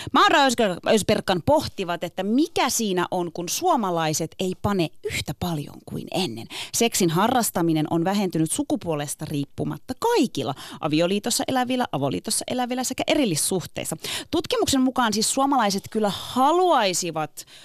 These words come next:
olla yhdynnässä, mutta eivät ole. Yhdyntämotiivit ovat suuremmat kuin aiemmissa tutkimuksissa, mut siltikään ei panna.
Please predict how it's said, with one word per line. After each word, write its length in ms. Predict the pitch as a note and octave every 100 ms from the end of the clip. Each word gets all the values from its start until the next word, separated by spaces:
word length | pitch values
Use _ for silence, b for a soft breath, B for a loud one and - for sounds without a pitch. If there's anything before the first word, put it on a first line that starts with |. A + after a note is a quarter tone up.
| B _ _ _
olla 460 | - F3 G3 G#3+ -
yhdynnässä, 680 | B3 B3+ G3 E3+ E3 - F#3
mutta 380 | G3 A#3+ - - -
eivät 380 | E4 D4 G#3 - -
ole. 260 | C4 B3 -
Yhdyntämotiivit 1120 | C4+ F4 D4 A#3+ G#3+ A3+ F4+ - E4 C4+ F3 -
ovat 220 | G3 G#3 -
suuremmat 800 | - F4 G4 B3+ F#3 E3 D#3 -
kuin 160 | F#3
aiemmissa 600 | - C#4+ D#4 F3+ D#3 -
tutkimuksissa, 880 | E3+ A#3 - F#3 E3 D#3 - F3+ -
mut 160 | G#3+ A3+
siltikään 760 | E4 D#4+ - D#3+ F#3 F#3 F3+ b b b b b -
ei 260 | F3 D#3 B2+ -
panna. 480 | - D3+ F3 - -